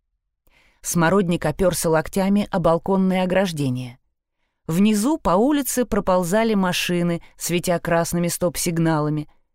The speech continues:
У перекрёстка снова не работал светофор, собирая пробку. Привычная картина. Откуда-то сбоку из открытого окна доносилась ругань. Наверное, новая девушка-чебреца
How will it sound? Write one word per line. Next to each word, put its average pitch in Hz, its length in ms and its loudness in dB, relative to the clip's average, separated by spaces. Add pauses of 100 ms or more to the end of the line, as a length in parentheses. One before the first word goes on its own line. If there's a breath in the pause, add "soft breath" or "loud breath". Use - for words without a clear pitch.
(300)
У 151 100 -2
перекрёстка 165 720 -2
снова 202 380 0
не 160 140 0
работал 139 380 0
светофор, 135 640 -2
собирая 135 500 -2
пробку. - 560 -6 (760)
Привычная 254 580 -2
картина. 135 520 -8 (1080)
Откуда-то 220 500 2
сбоку 208 480 0
из 180 120 0
открытого 202 500 0
окна 233 320 0
доносилась 196 600 0
ругань. 143 440 0 (580)
Наверное, 220 640 2
новая 190 460 2
девушка-чебреца 170 1160 0